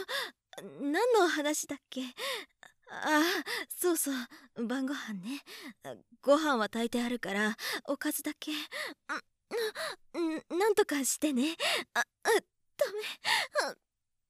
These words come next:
ああ、忙しい。なんでこんなに忙しいのかしら。ん？どうしたの？何か用？え？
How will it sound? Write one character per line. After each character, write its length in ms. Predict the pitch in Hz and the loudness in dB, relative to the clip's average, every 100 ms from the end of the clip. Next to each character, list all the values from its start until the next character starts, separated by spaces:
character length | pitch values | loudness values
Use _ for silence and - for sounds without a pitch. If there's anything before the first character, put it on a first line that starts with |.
| _ _ _ _ _ _ _ _ _ _ _ _ _ _ _ _ _ | _ _ _ _ _ _ _ _ _ _ _ _ _ _ _ _ _
あ 420 | 381 370 381 349 330 | -2 0 2 4 2
あ、 40 | |
忙 520 | 302 254 - 233 254 | 0 -4 -6 -2 -2
し 340 | 254 247 277 294 | -2 -2 -2 -4
い。 40 | 415 554 523 466 285 | -6 -8 -8 -10 -2
な 300 | 226 220 240 | 2 4 4
ん 40 | |
で 120 | 277 302 | 4 2
こ 180 | 285 | 2
ん 60 | 254 | 2
な 80 | 214 | 2
に 180 | 208 196 | 0 -2
忙 240 | 208 214 | -2 -2
し 140 | 214 | -2
い 40 | 220 | -2
の 120 | 202 | -4
か 120 | 208 | -6
し 120 | 196 208 | -8 -8
ら。 120 | 214 | -8
ん？ 1300 | 233 - _ _ _ _ _ _ _ _ _ 254 247 415 453 _ _ _ _ _ _ _ | -8 -12 _ _ _ _ _ _ _ _ _ -12 -10 -10 -12 _ _ _ _ _ _ _
ど 180 | 208 247 | 4 4
う 40 | 269 | 4
し 80 | - | 2
た 140 | 226 | -4
の？ 260 | 196 247 277 - _ _ _ - | -6 -6 -8 -12 _ _ _ -4
何 260 | 294 359 | 0 2
か 120 | 330 277 | 2 0
用？ 300 | 302 294 320 _ _ _ _ _ _ _ _ _ _ _ _ | 0 -2 -6 _ _ _ _ _ _ _ _ _ _ _ _
え？ 100 | 240 | -8